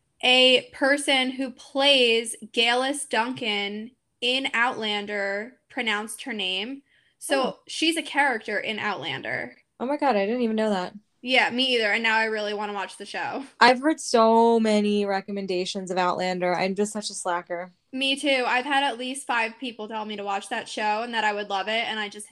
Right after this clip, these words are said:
Speaker 1: haven't started it yet.
Speaker 2: Add it to the list.
Speaker 1: Yeah. <laughs> The, the mile-long list.
Speaker 2: <laughs> Like our recommendation list. <laughs>
Speaker 1: Yeah. So Galis Duncan,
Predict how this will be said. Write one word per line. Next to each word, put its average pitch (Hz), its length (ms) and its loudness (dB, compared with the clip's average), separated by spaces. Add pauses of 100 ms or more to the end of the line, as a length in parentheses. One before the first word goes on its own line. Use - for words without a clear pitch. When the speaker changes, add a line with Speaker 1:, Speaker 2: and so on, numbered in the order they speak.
Speaker 1:
haven't 196 380 -4
started - 380 -8
it - 140 -10
yet. - 320 -6
Speaker 2:
Add 214 160 6
it 233 120 -2
to 240 100 0
the 220 120 -2
list. 180 500 -4 (240)
Speaker 1:
Yeah. 196 340 -4 (220)
<laughs> - 200 -20
The, 254 280 -4
the 220 80 -8
mile-long 214 600 0
list. - 480 -10
Speaker 2:
<laughs> 277 60 -2 (920)
Like 247 200 6
our 240 260 6
recommendation 208 720 -4
list. - 420 -6 (120)
<laughs> - 100 -10
Speaker 1:
Yeah. 277 480 0 (1400)
So 262 400 2
Galis 269 540 0
Duncan, 226 720 -4